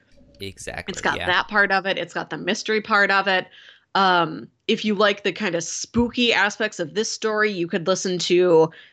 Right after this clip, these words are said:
Speaker 2: is it the H-, uh, not the Hollow Man, the Empty Man, that one episode of Wolf three fifty-nine?
Speaker 1: Oh, yeah. Yeah.
Speaker 2: That's a great one. There's also another audio drama, um,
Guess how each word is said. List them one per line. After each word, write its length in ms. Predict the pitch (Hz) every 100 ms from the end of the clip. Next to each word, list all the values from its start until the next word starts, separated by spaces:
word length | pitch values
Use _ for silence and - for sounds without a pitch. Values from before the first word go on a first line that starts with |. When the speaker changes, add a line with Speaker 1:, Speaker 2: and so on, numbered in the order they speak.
| _
Speaker 2:
is 160 | 190 196
it 120 | 202
the 60 | 156
H-, 360 | - - - -
uh, 160 | 190 185
not 200 | 226 277
the 60 |
Hollow 400 | 240 - 185 185
Man, 300 | 156 151 151
the 140 | 147 147
Empty 340 | 175 185 262 269
Man, 440 | 277 285 302 320 330 _ _ -
that 140 | 233
one 140 | 247 269
episode 380 | 277 269 285
of 100 | 269
Wolf 200 | 269 262
three 140 | 262 269
fifty-nine? 640 | 277 269 269 269 269 285
Speaker 1:
Oh, 140 | 139 120
yeah. 380 | 110 135 113 - _ _ _ -
Yeah. 460 | 107 113 117 82 -
Speaker 2:
That's 480 | - 240 254 247 208
a 60 |
great 520 | 156 196 220 247 233 196
one. 440 | 185 160 151 156 _ _ _ _ _ _ _ _
There's 240 | 226 247 -
also 440 | 269 330 349 302
another 540 | 220 214 233 302 359 -
audio 360 | 220 220 196
drama, 540 | 185 190 180 180 175 -
um, 500 | 180 175 160 156